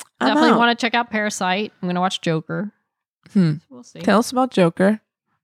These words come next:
Speaker 1: I do wanna see Parasite. I definitely gotta see nine-, nineteen seventeen.
Speaker 2: Nineteen seventy for sure. I
Speaker 1: Yeah.
Speaker 2: wanna see.
Speaker 1: Do you have the, um,
Speaker 2: Yep.
Speaker 1: screen for that
Speaker 2: Got 'em
Speaker 1: one?
Speaker 2: all.
Speaker 1: Okay. <laughs> Of course you do. That's awesome.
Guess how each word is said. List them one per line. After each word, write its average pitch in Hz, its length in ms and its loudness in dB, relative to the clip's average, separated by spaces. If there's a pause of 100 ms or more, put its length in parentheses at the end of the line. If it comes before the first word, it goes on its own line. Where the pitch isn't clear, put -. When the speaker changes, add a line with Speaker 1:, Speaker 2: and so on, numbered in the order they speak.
Speaker 1:
I - 60 -6
do 180 160 2
wanna 180 140 2
see 170 140 -4
Parasite. 165 480 -2 (180)
I - 60 -14
definitely 170 340 -4
gotta 165 140 -4
see 180 120 -8
nine-, 165 300 -4
nineteen 160 240 -4
seventeen. 196 100 0
Speaker 2:
Nineteen 196 260 4
seventy 175 280 2
for 160 120 -8
sure. 151 560 -2
I - 40 -2
Speaker 1:
Yeah. - 100 -2
Speaker 2:
wanna - 220 -4
see. 147 300 -16
Speaker 1:
Do 180 80 0
you 202 60 6
have 185 100 4
the, 185 420 6
um, 160 400 0 (300)
Speaker 2:
Yep. 214 160 -8
Speaker 1:
screen - 300 0
for - 80 -8
that 185 80 2
Speaker 2:
Got 156 120 0
'em 160 60 2
Speaker 1:
one? 202 100 2
Speaker 2:
all. 226 220 -6
Speaker 1:
Okay. - 180 -4 (120)
<laughs> - 120 -20
Of - 720 -8
course - 220 -10
you - 60 -20
do. - 60 -20 (540)
That's - 160 -10
awesome. - 320 -12